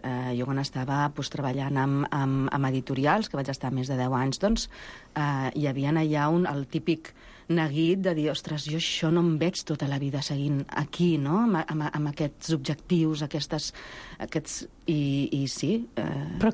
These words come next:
Speaker 2: i què vas fer per sortir-ne?
Speaker 1: Armar-me de valor, perquè estava ben considerada, em, tenia molta empatia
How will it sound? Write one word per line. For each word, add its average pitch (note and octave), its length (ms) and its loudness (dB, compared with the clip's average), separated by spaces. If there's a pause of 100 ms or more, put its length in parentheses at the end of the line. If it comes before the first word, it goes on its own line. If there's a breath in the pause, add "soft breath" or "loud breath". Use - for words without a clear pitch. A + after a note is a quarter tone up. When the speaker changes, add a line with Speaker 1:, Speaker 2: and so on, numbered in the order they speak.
(120)
Speaker 2:
i A3+ 100 4
què - 140 -4
vas C4+ 120 0
fer G3+ 120 2
per D3+ 100 -2
sortir-ne? C3+ 600 -2 (1120 loud breath)
Speaker 1:
Armar-me F#3 460 4
de A3+ 100 2
valor, F3 380 2 (580 loud breath)
perquè D#3 220 0
estava D3 300 0
ben C#3+ 140 0
considerada, G#3+ 1080 2
em, D3+ 1200 2
tenia D#3 400 2
molta E3 400 4
empatia F3 560 2